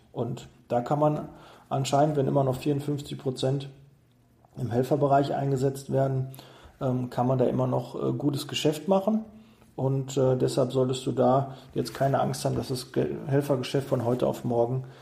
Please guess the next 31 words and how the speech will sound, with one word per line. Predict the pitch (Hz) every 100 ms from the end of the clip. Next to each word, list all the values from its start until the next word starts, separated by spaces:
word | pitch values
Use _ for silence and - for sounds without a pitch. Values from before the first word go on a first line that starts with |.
| - - - - -
da | 127 143 151 - -
stirbt. | - - 147 123 - - - - _
Das | 151 160
sind | 196
übrigens, | 208 202 202 196 -
äh, | - 170
Zahlen, | 165 160 170 190 196 196
äh, | 170 165 165
Stand | 165 - 160 175
erste | 156 165 165 156
Halbjahr | 170 170 165
zweitausendsiebzehn. | 165 147 135 180 180 196 175
Neuere | 160 165 156 170
liegen | 151 147
mir | 147
nicht | 135 -
vor. | 165 175 190 - - - - -
Wenn | 143
du | 143
neuere | 156 165 151 143
hast, | 160 - - -
immer | 160 147
gerne, | 143 156 160
schreib | 151 - 147 -
die |
gerne | 143 147 151
mal, | 143 143 143 - - - - _ -
ähm, | 139 135
in | 151
die | 143
Kommentare | 139 135 131 135 143 165 170 170